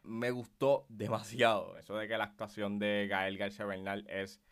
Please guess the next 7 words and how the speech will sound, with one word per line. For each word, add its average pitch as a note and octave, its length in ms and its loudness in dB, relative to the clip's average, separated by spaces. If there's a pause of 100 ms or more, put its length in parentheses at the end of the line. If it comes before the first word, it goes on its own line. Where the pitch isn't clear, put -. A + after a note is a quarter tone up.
(460)
digna A#2 540 0
de A#2 60 6
reconocimiento, A#2+ 960 -2
es F#2 100 -10
una G2 140 -4
actuación G#2 400 -8
sumamente, G2+ 840 -2